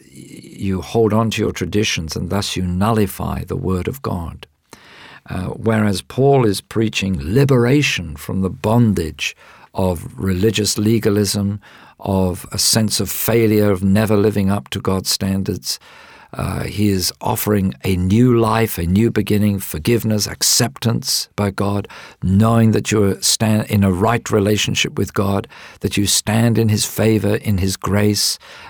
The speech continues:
and that the power of the Holy Spirit is given to you, that God will come to live within you by the power of his Spirit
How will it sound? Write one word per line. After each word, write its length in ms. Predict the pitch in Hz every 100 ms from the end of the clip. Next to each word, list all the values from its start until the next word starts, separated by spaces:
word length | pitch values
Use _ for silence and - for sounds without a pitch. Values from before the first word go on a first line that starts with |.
| -
and 420 | 104 101 101 92
that 200 | 101 98
the 140 | 104 -
power 520 | - - 110 117 113
of 80 | 110
the 100 | 110
Holy 220 | 101 104
Spirit 320 | 98 - 101 98
is 140 | 92
given 300 | - 95 92
to 100 | 95
you, 100 | 90
that 260 | 82 - -
God 260 | 110 110
will 140 | 104 95
come 260 | - 101
to 100 | 92
live 240 | 92 95 95
within 480 | 92 - 113 110 92
you 280 | 87 85 - - - -
by 160 | - 104
the 120 | 135
power 420 | - 101 110 104
of 80 | 98
his 140 | 95
Spirit 400 | - 92 85 85